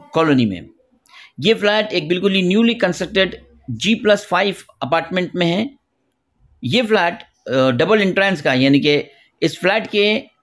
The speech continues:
इस फ्लैट में आपको डबल डोर्स मिलेंगे एंट्रेंस के लिए और इसके साथ-साथ, अ, इस अपार्टमेंट में आपको लिफ्ट है, पावर बैकअप है लिफ्ट के लिए,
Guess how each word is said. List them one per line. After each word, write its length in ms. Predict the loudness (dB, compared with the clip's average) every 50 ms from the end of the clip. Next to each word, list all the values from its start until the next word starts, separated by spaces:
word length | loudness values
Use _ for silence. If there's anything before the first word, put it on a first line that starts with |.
| _ -8
इस 140 | -8 -6 -2
फ्लैट 220 | 0 0 0 2
में 120 | 2 0 0
आपको 480 | 0 0 0 2 2 2 2 0 -4 -8 -6
डबल 340 | -2 0 2 2 2 2
डोर्स 220 | 2 2 0 0 0
मिलेंगे 380 | 0 2 2 2 2 2 0
एंट्रेंस 520 | 0 0 0 0 2 2 0 0 -2 -4 -4
के 100 | -4 -4
लिए 320 | -4 -4 -6 -10 -12 -14 _ -20 -20 -20 -20 -12 -6 -2
और 360 | 2 2 4 2 2 0 -4 -8
इसके 200 | -10 -8 -6 -4
साथ-साथ, 400 | -2 -2 0 2 2 2 2 0
अ, 420 | -2 -4 -2 0 2 2 2 2
इस 200 | 2 -2 -4 -6 -4 -2 -2
अपार्टमेंट 420 | 0 0 -2 -2 -2 -2 -2 0
में 100 | 0 0
आपको 240 | 0 0 0 0 2
लिफ्ट 360 | 2 2 2 0 -2 -2 0
है, 380 | 2 2 2 2 0 -2 -4 -2 0
पावर 200 | 2 2 2 2
बैकअप 380 | 2 0 0 0 0 0 2
है 60 | 2 0
लिफ्ट 240 | 0 -2 -4 -4
के 120 | -2 -2 0
लिए, 340 | 0 2 2 0 0 -4